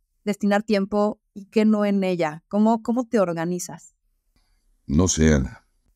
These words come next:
Speaker 1: <laughs>
Speaker 2: Este, no, mira, tengo, tengo, tengo, primero tengo un asistente que me ayuda mucho, este, y que es increíblemente organizada y eficiente,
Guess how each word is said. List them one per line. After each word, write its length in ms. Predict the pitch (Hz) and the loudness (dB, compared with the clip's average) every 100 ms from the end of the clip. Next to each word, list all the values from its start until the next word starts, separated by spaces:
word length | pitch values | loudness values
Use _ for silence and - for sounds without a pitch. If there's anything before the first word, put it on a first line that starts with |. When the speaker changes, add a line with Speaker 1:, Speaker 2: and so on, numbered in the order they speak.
| _ 220 | _ -20
Speaker 1:
<laughs> 1000 | - _ 196 214 262 - 226 220 220 - _ _ _ _ _ - | -20 _ -4 2 2 2 -4 -4 -8 -10 _ _ _ _ _ -2
Speaker 2:
Este, 880 | 82 - - 87 82 82 80 78 76 - _ - _ _ - | 0 2 2 4 4 2 2 0 -4 -10 _ -20 _ _ 0
no, 180 | 226 | 4
mira, 260 | 143 - - | 6 6 4
tengo, 280 | 160 165 139 | 0 -2 -2
tengo, 560 | 147 170 165 - _ _ _ _ _ | -2 0 -4 -4 _ _ _ _ _
tengo, 200 | 143 127 | 0 2
primero 320 | 113 123 175 185 | 8 8 8 4
tengo 160 | 151 | 4
un 100 | 135 | 6
asistente 500 | 110 90 - 101 98 | 4 2 2 2 4
que 60 | 82 | 4
me 100 | 76 | 4
ayuda 180 | 90 82 | 2 2
mucho, 500 | 85 - 80 - _ _ _ _ _ | 0 2 0 -2 _ _ _ _ _
este, 680 | 73 71 - 69 67 64 - | -6 -6 -4 -2 0 0 -2
y 100 | 76 | -4
que 120 | - 80 | 0 2
es 160 | - | 2
increíblemente 680 | 90 85 80 90 80 76 73 | 0 2 4 4 4 2 0
organizada 600 | 67 64 64 - 76 78 | 0 2 0 -2 0 0
y 100 | 62 | 0
eficiente, 720 | 62 62 76 82 87 180 - | -2 -2 2 2 2 -4 -8